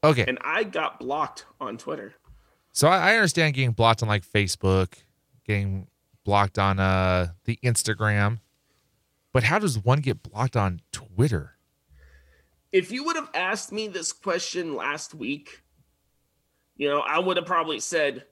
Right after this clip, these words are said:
Speaker 2: you'd have to be super offensive. You'd have to be trying to really tear somebody down and calling them stupid or whatever.
Speaker 1: All right.
Speaker 2: You know, saying something racist, maybe. I don't know. Something like that to get blocked.
Speaker 1: All right. So, so like, a thirteen-year-old boy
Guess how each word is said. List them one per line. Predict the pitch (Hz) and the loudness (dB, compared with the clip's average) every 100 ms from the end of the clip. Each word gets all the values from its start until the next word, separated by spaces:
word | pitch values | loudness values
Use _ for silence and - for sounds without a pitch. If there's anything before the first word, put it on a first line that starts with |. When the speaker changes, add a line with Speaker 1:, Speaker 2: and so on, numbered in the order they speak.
| _ _ _ | _ _ _
Speaker 2:
you'd | 151 151 | -4 -2
have | 156 | -2
to | 151 | -4
be | 139 | -6
super | 123 - 165 151 143 | -4 -4 -2 0 0
offensive. | 123 - 135 123 131 127 123 - _ - - | -2 -4 -4 -2 -4 -4 -4 -10 _ -18 -6
You'd | 147 | -2
have | 143 135 | -2 -4
to | |
be | 147 | -6
trying | 165 156 127 | -2 -2 -2
to | 123 - | -4 -10
really | - 151 95 | -6 -4 -4
tear | - 160 151 | -6 -2 -2
somebody | 127 151 131 117 117 | 0 -2 -2 -2 -4
down | 107 117 123 123 120 117 117 _ _ - | -2 -2 0 -2 -2 -6 -10 _ _ -6
and | 120 110 107 - - | -6 -6 -10 -18 -20
calling | - 165 151 | -4 0 2
them | 127 120 | 0 -2
stupid | - - 127 123 127 | -4 -2 -2 0 0
or | 113 | 0
whatever. | 113 113 104 71 58 _ _ _ _ _ | 0 -2 -2 -6 -12 _ _ _ _ _
Speaker 1:
All | 170 | 2
right. | 143 | 4
Speaker 2:
You | 127 | 4
know, | 120 | 0
saying | - - - 160 143 | -6 -10 -2 -2 -2
something | 151 135 117 | -2 -2 -2
racist, | 113 107 107 71 - | -4 -6 -8 -14 -12
maybe. | 90 80 - | -12 -10 -8
I | 143 | -4
don't | 143 120 | -4 -4
know. | 110 - _ | -8 -14 _
Something | - 226 254 | -4 -2 0
like | 208 | -2
that | 180 151 - | 0 -2 -2
to | |
get | 185 - | -8 -8
blocked. | 80 - - _ - | -8 -12 -14 _ 2
Speaker 1:
All | 208 | 4
right. | 156 | 4
So, | 175 | 0
so | 165 190 | 0 2
like, | 170 | 0
a | |
thirteen-year-old | 151 180 165 165 156 147 117 | 2 0 2 0 2 2 4
boy | 117 127 | 4 4